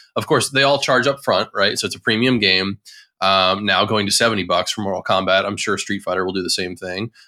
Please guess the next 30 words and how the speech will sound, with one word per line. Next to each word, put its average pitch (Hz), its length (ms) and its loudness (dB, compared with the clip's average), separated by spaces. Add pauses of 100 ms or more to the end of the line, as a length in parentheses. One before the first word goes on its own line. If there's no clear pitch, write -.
(140)
Tekken 101 220 -2
will 95 100 -2
probably 92 220 -2
do 95 80 -2
the 92 80 0
same 90 240 -4
thing. 95 320 -8 (400)
Um, 101 420 0
but 110 280 0
they, 113 400 2
like, 104 280 0 (440)
you 120 80 -2
know, 95 180 -2
Smash 131 460 2
was 123 100 -2
a 110 60 -4
good 107 100 2
example. 98 500 0
They, 104 220 2
they, 110 260 2 (120)
they 117 80 0
had 107 160 0
their, 101 140 4
like, 95 260 -2
character 107 420 0
packs 113 380 0
that 113 100 -6
they 113 80 2
were 110 140 2
releasing 113 580 0